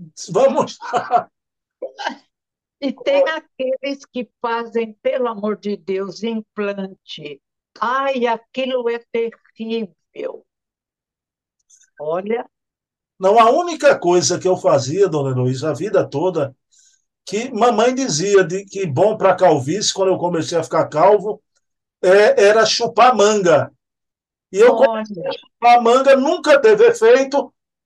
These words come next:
Speaker 1: o cabelo foi embora e eu continuo gostando de manga até
Speaker 2: É uma delícia, manga. Às vezes a Cátia de manhã, "Mãe, que fruta?" Ela gosta muito de comprar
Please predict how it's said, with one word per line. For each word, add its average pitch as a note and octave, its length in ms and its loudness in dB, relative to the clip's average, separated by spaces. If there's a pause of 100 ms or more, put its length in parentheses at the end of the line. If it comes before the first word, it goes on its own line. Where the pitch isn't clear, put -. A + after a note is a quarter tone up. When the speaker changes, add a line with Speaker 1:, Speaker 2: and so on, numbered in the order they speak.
Speaker 1:
o A3 100 -8
cabelo C4+ 460 6
foi C#4+ 220 6
embora C#4 280 6
e D4+ 40 4
eu C#4+ 100 6
continuo C#4 480 2
gostando C4 640 2
de A#3+ 160 -4
manga B3+ 520 2 (140)
até G3 260 0
Speaker 2:
É - 40 -8
uma B3+ 80 -10
delícia, A4+ 840 -8
manga. B3+ 460 -8 (2750)
Às B3 160 -8
vezes D4 240 -8
a C#4+ 160 -8
Cátia C4 420 -10
de A3+ 140 -8
manhã, A3 380 -10
"Mãe, D4 340 -10
que C#4+ 260 -16
fruta?" E4 340 -8
Ela G3 220 -4
gosta G3+ 380 -8
muito G3 300 -8
de F3 120 -10
comprar F3+ 480 -10